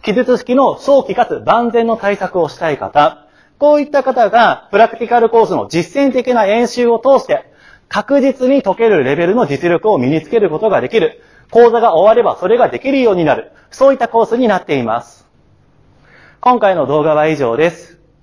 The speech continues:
アウトプット学習の長所を最大限に活かす、このコンセプトに共感いただけた方は、プラクティカルコース、ぜひご検討いただければと思います。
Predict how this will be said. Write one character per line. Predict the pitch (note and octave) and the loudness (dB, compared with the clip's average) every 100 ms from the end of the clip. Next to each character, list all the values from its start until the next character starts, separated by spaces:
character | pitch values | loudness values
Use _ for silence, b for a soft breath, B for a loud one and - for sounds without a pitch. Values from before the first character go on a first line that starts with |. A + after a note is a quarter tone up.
| b b b b b b | b b b b b b
ア | F#3+ | 2
ウ | C4 | 2
ト | C#4 | 2
プ | - | -2
ッ | C4+ | -2
ト | C4 | 0
学 | B3+ B3+ | 0 -2
習 | - F#3+ | -2 -2
の | D#3 | 0
長 | B2+ A3 F3 | 0 0 0
所 | E3 | -2
を | A2 | -4
最 | - A#3 C4+ | -2 -2 0
大 | C#4 C4+ | 0 0
限 | G#3+ F#3+ G3 | 0 0 0
に | G#3+ A#2 | -2 -2
活 | |
か | C#3 F3+ | -2 -4
す、 | - _ b | -4 _ b
こ | b | b
の | C4+ C#4+ | 0 2
コ | D4 | 2
ン | |
セ | C4+ | 0
プ | - | -2
ト | G#3+ | -2
に | D#3+ C#3+ | -2 0
共 | F#3 F#3 | -2 0
感 | F#3+ | -2
い | F#3+ | 0
た | G#3 | 0
だ | G#3 | -2
け | G#3 | -4
た | G#3+ | -4
方 | G#3+ G#3+ | -2 0
は、 | G#3 - - | 0 0 0
プ | F3+ | 0
ラ | F#3+ | 0
ク | |
テ | - | -2
ィ | |
カ | G#3+ | -2
ル | G#3+ | 0
コ | G#3 C4 | 2 2
ー | |
ス、 | G#3 F3 - - | 2 -2 -6 -8
ぜ | G3+ | -6
ひ | G3 | -4
ご | C#3+ | -4
検 | C3+ D#3 D#3 | -2 -2 0
討 | C#3+ | 0
い | |
た | D3 | 0
だ | C#3+ | -2
け | C#3+ | -2
れ | C3 | -4
ば | C3 | -2
と | A3+ | 0
思 | F3 C3 | 2 0
い | |
ま | A#2+ F3 | 0 0
す。 | - | -2